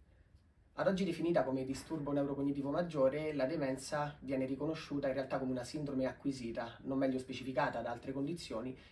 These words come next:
che si caratterizza per una severa compromissione del funzionamento cognitivo, in associazione o meno a manifestazioni di natura neuropsichiatrica, pensiamo ai deliri o alle allucinazioni. La sua gravità in particolar modo è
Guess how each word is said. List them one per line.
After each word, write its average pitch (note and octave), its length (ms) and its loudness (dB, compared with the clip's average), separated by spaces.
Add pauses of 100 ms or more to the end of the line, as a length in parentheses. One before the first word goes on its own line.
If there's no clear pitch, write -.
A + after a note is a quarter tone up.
(100)
che - 120 -4
si E3+ 140 -4
caratterizza F3+ 580 4
per C#3 120 -2
una C#3 200 2
severa E3 340 6
compromissione D3 760 0
del B2+ 100 -2
funzionamento C#3 680 0
cognitivo, C3 600 -2 (220)
in G3 100 4
associazione A3 640 2
o G3 40 2
meno D#3+ 300 2
a B2+ 40 4
manifestazioni C#3+ 840 0
di C3 100 0
natura C#3 300 2
neuropsichiatrica, B2+ 880 -4 (320)
pensiamo B2 360 -6
ai A2+ 80 -4
deliri B2+ 520 -2
o C3+ 100 0
alle C3 160 2
allucinazioni. A#2 720 -6 (560)
La - 100 2
sua F3+ 120 6
gravità F#3 400 6
in C#3+ 100 2
particolar D#3+ 440 0
modo D3 280 4
è A#2+ 220 2